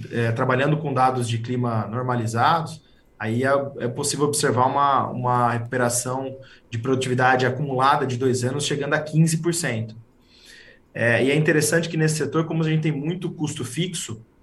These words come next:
uma recuperação de produtividade dessa magnitude traz reflexo, é, significativo pra, pro, pro custo unitário de produção,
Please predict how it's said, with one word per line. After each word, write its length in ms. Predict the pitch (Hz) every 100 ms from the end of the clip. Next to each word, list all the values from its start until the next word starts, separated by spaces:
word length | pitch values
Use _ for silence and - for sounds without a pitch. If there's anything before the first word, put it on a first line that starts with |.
| _ _ _ _ -
uma 200 | 120 127
recuperação 500 | 120 143 139 - 143
de 80 |
produtividade 720 | - 151 147 147 135 131 127 117
dessa 300 | 135 139 -
magnitude 720 | 135 127 117 123 170 131 113
traz 400 | 151 147 185 160
reflexo, 840 | 156 156 139 139 - - 143 123 - - _ -
é, 140 | 117
significativo 880 | 113 139 135 120 143 123 - 127 135
pra, 380 | 123 139 127 - - _ -
pro, 340 | 143 151 - -
pro 180 | 151 156
custo 240 | 165 156
unitário 480 | 160 156 151 139 131
de 80 | 117
produção, 640 | 120 123 - - 107 95